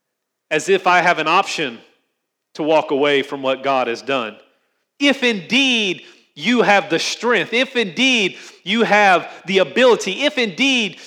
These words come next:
you have," continue in the faith. And as I read this over the weekend, I kind of took a step back and said, "Paul, are, are you calling me out, asking me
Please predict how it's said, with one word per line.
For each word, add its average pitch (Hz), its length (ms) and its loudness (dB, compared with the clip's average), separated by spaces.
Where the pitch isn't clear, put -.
you 240 260 2
have," 185 800 2
continue 151 520 -6
in 123 100 -6
the 110 80 -10
faith. 156 380 -2
And 113 140 -12
as 156 180 0
I 143 120 2
read 151 320 2
this 135 440 -2
over 143 220 0
the 131 80 -4
weekend, 139 540 -2
I 127 60 -4
kind 180 220 -4
of 156 40 -4
took - 180 -6
a 151 40 -4
step 139 340 -2
back 175 280 2
and 131 80 -6
said, 131 200 -8
"Paul, 208 320 0
are, 110 140 -6
are 123 100 -4
you 160 140 -6
calling 180 380 0
me 139 160 -6
out, 143 280 -4
asking 151 440 -6
me 131 280 -4